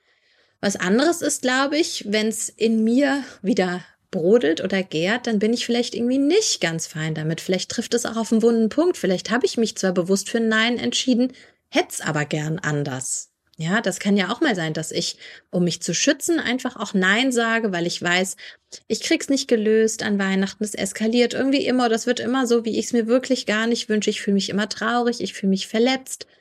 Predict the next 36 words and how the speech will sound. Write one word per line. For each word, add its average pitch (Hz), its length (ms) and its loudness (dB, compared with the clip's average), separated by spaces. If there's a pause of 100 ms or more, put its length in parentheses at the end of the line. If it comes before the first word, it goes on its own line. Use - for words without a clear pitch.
(540)
Ähm, 214 280 2
und 202 160 0
jetzt 208 320 0
entscheide 202 340 0
ich 196 100 -4
mich 175 180 -2
ganz 254 280 2
bewusst, 233 380 0
alleine 269 440 -2
zu 226 200 -4
sein. 254 380 0
Aber 214 200 0
dann 214 140 2
kommt 247 260 -2
natürlich, 240 680 2 (440)
wenn 220 120 0
jemand 220 360 2
da 220 80 -2
in 208 140 0
diese 196 300 -2
Wunde 226 420 2
sticht, - 480 0
sag 190 240 -2
ich - 160 -4
mal, 202 140 -2
und 196 80 -2
sagst, 196 220 -6
"Ach 196 120 -8
Mensch, 240 400 2
du 208 120 0
musst 214 220 0
ja 208 80 0
total 202 340 -2
traurig 247 520 -2
sein", 254 360 -2
und - 300 -4